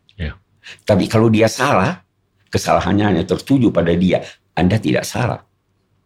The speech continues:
Speaker 2: Jadi batasi pembicaraan.
Speaker 1: Ya.
Speaker 2: Nah, kita di sosmed ini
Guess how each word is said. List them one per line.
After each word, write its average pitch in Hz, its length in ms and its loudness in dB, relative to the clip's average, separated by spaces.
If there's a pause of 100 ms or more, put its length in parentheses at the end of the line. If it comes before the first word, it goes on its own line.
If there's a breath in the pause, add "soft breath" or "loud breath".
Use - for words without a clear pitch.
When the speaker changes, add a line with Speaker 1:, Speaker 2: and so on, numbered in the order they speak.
(380)
Speaker 2:
Jadi 107 400 0 (180)
batasi 92 880 -2
pembicaraan. - 1040 -8 (140)
Speaker 1:
Ya. 76 240 -10 (260)
Speaker 2:
Nah, 87 180 -2
kita - 300 -6
di 131 140 0
sosmed - 600 -6
ini 156 360 0